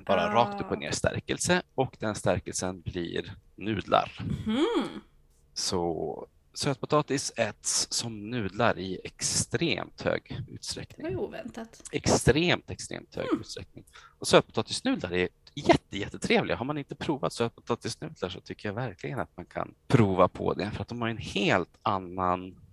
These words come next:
Speaker 1: spänstig, alltså en väldigt spänstig konsistens.
Speaker 2: Mhm.
Speaker 1: Det är inte särskilt lätt att få, att få tag på dem, men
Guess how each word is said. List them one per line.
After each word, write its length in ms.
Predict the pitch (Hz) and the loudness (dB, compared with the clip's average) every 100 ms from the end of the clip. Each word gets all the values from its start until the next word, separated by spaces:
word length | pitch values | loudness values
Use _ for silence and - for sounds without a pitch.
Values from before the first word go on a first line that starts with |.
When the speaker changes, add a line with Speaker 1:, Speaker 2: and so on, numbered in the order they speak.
| _ _ - - - | _ _ -8 -4 -4
Speaker 1:
spänstig, 960 | - 135 131 92 87 - 123 156 113 - | 2 0 0 -6 -2 0 2 0 -2 -2
alltså 140 | - | -6
en 80 | 95 | -4
väldigt 380 | 107 123 - - | -6 -6 -12 -10
spänstig 1120 | 123 - - 147 117 85 - - - 165 - | -8 -8 -2 -2 -2 -8 -4 -4 -2 -6 -6
konsistens. 1080 | - 101 95 - - - 156 80 - - - 392 - | -12 -12 -10 -6 -4 -2 -2 -4 -8 -8 -6 -8 -6
Speaker 2:
Mhm. 180 | 202 349 554 220 _ _ | -6 -6 -6 -14 _ _
Speaker 1:
Det 140 | 110 | -4
är 60 | 123 - | -4 -2
inte 440 | 165 139 110 - | -6 -6 -6 -4
särskilt 460 | - 147 123 - 117 | 0 0 -2 -8 -8
lätt 380 | 120 151 _ - | -4 -4 _ -12
att 220 | - - - | -12 -12 -10
få, 440 | - 107 98 101 - - _ _ _ | -4 -2 0 -2 -6 -20 _ _ _
att 140 | - | -18
få 120 | - | -16
tag 360 | - - 156 113 | -10 -4 -4 -2
på 80 | - | -6
dem, 100 | 65 | -6
men 160 | 98 92 | -10 -10